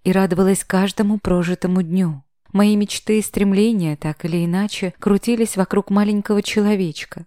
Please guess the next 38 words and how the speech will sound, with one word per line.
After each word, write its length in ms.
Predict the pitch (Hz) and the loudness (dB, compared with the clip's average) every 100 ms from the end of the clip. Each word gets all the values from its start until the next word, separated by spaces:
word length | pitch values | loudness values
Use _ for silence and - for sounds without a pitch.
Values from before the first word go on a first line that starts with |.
| _ | _
А 80 | - | -4
когда 300 | - 214 233 | 0 0 0
появился 560 | - 226 220 226 - 220 | 2 2 2 0 -2 -2
ещё 380 | 214 - 254 220 | -2 -2 2 2
один, 420 | 160 156 143 156 - | 0 -6 -8 -10 -2
я 160 | 180 | 0
не 120 | 196 190 | 2 2
могла 320 | 190 175 190 | 0 0 0
думать 300 | 196 190 190 | 0 0 -2
о 60 | |
чём-то 320 | - 185 185 - | -4 -4 -4 -2
плохом 480 | 185 180 - 190 | -2 -2 -2 -2
и 20 | 196 | -2
страшном. 720 | - 202 190 - 139 143 _ _ _ _ | -4 -6 -4 -8 -12 -16 _ _ _ _
После 360 | - 214 208 214 | -2 -2 2 2
аварии, 360 | 214 254 180 151 | 2 0 -2 -6
в 100 | - | -6
которую 380 | 175 175 170 | -4 0 0
попали 420 | - 185 175 160 175 | 0 0 0 0 2
Иван 240 | 170 165 | 0 0
и 40 | |
Лариса, 580 | 180 190 165 143 - 151 - | 2 0 -2 -6 -12 -16 -14
всё 200 | - 214 | -2 -2
как-то 280 | 214 - 196 | -2 -6 -10
стремительно 640 | - 208 214 214 202 202 | -2 0 2 2 2 2
закрутилось. 760 | 202 208 208 - 170 135 - - - | 0 -2 -4 -2 -6 -8 -14 -14 -2
Никто 320 | 220 - 285 | -2 2 2
и 60 | |
не 100 | 240 | 2
подумал 440 | 202 214 233 214 139 | 2 2 4 2 0
перепроверять 640 | 156 160 160 156 156 156 | -2 0 0 0 0 -2
слова 300 | - 156 156 | -2 -2 0
Антонины 480 | 151 160 160 185 180 | 0 0 0 2 0
на 180 | 156 147 | 0 -2
ваш 320 | 156 - - | -4 -4 -8
с 100 | - | -2
Надей 340 | 160 151 151 | -2 -2 -4
счёт. 380 | 147 - 139 143 | -8 -8 -8 -10